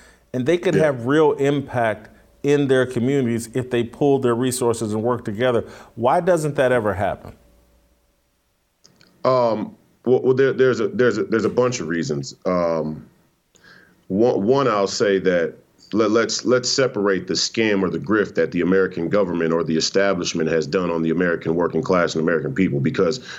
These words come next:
Speaker 2: that does exist. So there is a rightful criticism for all working class citizens, including black, to have about the scam, let's say the tax scam, number one,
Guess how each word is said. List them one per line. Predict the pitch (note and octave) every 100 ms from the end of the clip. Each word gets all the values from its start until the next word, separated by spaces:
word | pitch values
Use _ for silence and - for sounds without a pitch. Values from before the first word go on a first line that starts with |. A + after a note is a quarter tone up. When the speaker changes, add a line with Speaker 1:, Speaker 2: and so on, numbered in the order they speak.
| -
Speaker 2:
that | G#2+ G2+
does | A2+ G2+
exist. | F#2 E2+ C3 - - - - - -
So | - G#2
there | A2
is | A#2
a | G2
rightful | A2+ A#2 - F#2+
criticism | - D#3+ C#3+ G2 F2 E2+ F2+
for | - G#2 F2+ E2
all | B2 D#3+ C3 F2+
working | - G2+ F#2+ E2+
class | F#2 F#2 E2+
citizens, | - E2+ - F2 E2+
including | E2 - C3+ G2
black, | D#2 A#2+ A2+ - - - -
to | - F2
have | A#2 A#2+ F2+
about | F2+ F2+
the | -
scam, | - - A2+ A2 F#2 D#2
let's | F2 E2+
say | - E2
the | D#2+
tax | - A#2 G#2 -
scam, | - D#2 D#2
number | F2+ D2+
one, | D#2 A2+ D2+ D#2